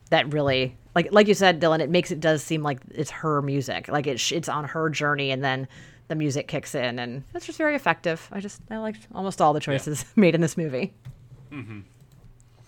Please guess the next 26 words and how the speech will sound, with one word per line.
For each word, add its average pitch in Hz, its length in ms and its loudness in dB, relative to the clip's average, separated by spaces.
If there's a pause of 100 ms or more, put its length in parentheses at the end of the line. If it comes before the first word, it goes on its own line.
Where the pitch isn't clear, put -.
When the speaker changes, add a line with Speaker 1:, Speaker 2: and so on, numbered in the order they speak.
(600)
Speaker 2:
Anyway, 151 400 -4
so 131 500 -4 (380)
I - 20 -12
Speaker 1:
That's 208 160 2
Speaker 2:
think 214 160 6
we - 60 8
Speaker 1:
Nomadland. 147 500 4
Speaker 2:
talked - 60 -20
about 170 140 -2
Speaker 1:
Yeah. 262 200 8
Speaker 2:
Nomadland 135 540 -6
the 131 80 -2
best 127 260 -4
we 180 80 -8
could 165 300 -4
without 127 480 0 (280)
Speaker 1:
Yeah. 160 280 2
Speaker 2:
spoiling 143 140 2
it. - 40 -4
We 127 80 -4
talked 110 240 -6
about 117 160 -8
some 120 140 -8
other 113 180 -8
good 131 180 -6
movies. 147 520 -10